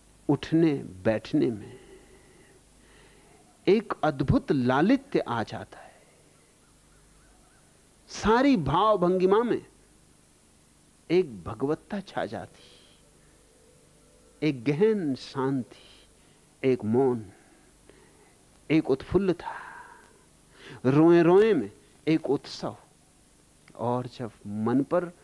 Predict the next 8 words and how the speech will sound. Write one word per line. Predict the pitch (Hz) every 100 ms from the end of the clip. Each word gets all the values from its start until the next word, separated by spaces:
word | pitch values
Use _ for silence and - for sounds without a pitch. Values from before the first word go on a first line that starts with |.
| _ _ -
बोध | 113 135 175 147 120
गहन | 139 175
हो | 160 175
जाता | 190 180 208
है | 196 - _ - _ _ _ _ - _
तो | 160
वासनाएं, | 117 110 110 131 131 135 139 - - -
विचार | 110 104 123 123 127 -